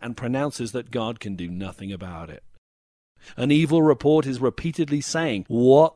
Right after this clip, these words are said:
life circumstances are saying to you, instead of saying what God says about the topic. Fear causes us to shrink back, and our God becomes very small in our sight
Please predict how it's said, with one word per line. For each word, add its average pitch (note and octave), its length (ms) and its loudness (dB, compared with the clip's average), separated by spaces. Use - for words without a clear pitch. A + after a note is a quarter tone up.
life C3 360 0
circumstances B2+ 840 -4
are B2 200 -6
saying C3 480 -4
to - 120 -10
you, B2 360 0
instead C3+ 500 -2
of D#3+ 140 -4
saying C3+ 360 -6
what C#3 340 -4
God D3+ 320 2
says A#2 320 -4
about A#2 380 -6
the B2+ 60 -14
topic. D3+ 600 -6
Fear E3+ 580 -2
causes D3 480 0
us C#3+ 140 -4
to D3 120 -4
shrink B2+ 380 -8
back, A#2+ 460 -6
and B2+ 340 -2
our C3 240 0
God C3 400 -4
becomes A#2+ 380 -6
very A2 320 -6
small B2 520 -6
in A2 200 -8
our A2 160 -10
sight C#3 440 -10